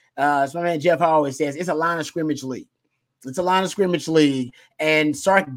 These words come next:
built this program, or at least he constructed this program, a-, a-, to contend and compete in the college football playoff, but he started building it inside out.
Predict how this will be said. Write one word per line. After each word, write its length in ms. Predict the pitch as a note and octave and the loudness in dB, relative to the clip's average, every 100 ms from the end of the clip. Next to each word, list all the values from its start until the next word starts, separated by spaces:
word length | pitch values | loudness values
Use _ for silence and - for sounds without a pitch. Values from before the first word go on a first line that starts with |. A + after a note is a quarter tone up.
| A2 | 4
built 320 | F#3+ G#3+ G3+ | 6 6 2
this 420 | D3+ C3 F3+ F3 - | -10 -2 0 0 -4
program, 920 | - F3+ F3+ D3 D3+ C3 A#2+ A#2 G#2 _ _ - | 0 4 4 4 0 0 -6 -10 -14 _ _ -8
or 80 | C3+ | -6
at 120 | C#3+ | -2
least 200 | D#3+ D#3 | -4 -4
he 100 | E3+ | -6
constructed 640 | E3+ D3+ - G3 F#3+ D#3 | -4 -6 -2 0 0 -4
this 160 | C#3+ C3 | -10 -4
program, 680 | D#3 C#3 C#3 C3+ B2+ A#2+ A2 - _ _ _ - | -2 -2 -4 -6 -8 -10 -14 -20 _ _ _ -6
a-, 220 | D#3 D3+ - | -2 -2 -2
a-, 260 | E3 D#3+ D3 _ - | 2 2 0 _ -4
to 100 | F#3+ | -2
contend 720 | F3 D3+ - F#3+ F#3+ G3 F3+ | 0 -4 -2 -2 0 0 -2
and 160 | E3 D3+ | -2 -2
compete 380 | D3 D#3 F#3 | -2 -2 -4
in 100 | D#3+ | -2
the 60 | D#3 | -2
college 240 | E3 D#3+ | 0 -2
football 260 | D3+ D3+ C#3 | 2 0 2
playoff, 380 | G3 F3+ D3+ C3+ | 2 4 2 0
but 100 | D3+ | -2
he 60 | |
started 460 | D#3+ - G3 F#3+ C#3+ | -2 2 4 4 2
building 280 | F3+ E3 D#3 | -2 0 -2
it 160 | C#3 | -4
inside 460 | D#3+ D#3+ - D3+ D3 | -6 -6 0 2 2
out. 220 | B2 F2+ | -2 -6